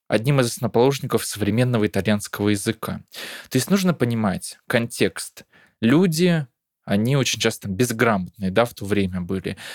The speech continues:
И тут они получают возможность, э,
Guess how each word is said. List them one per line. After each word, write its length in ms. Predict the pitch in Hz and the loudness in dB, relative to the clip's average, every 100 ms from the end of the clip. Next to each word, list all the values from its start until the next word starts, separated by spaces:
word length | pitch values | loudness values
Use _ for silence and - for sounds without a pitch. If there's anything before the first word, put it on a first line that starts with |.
| - | -10
И 80 | - | -4
тут 160 | 135 202 | 0 4
они 160 | 175 | 2
получают 640 | - 120 120 - 147 135 - | 2 2 2 4 2 2 2
возможность, 960 | 117 110 143 190 208 170 151 - - | 0 2 2 4 2 0 0 -2 -2
э, 180 | 127 101 | 0 0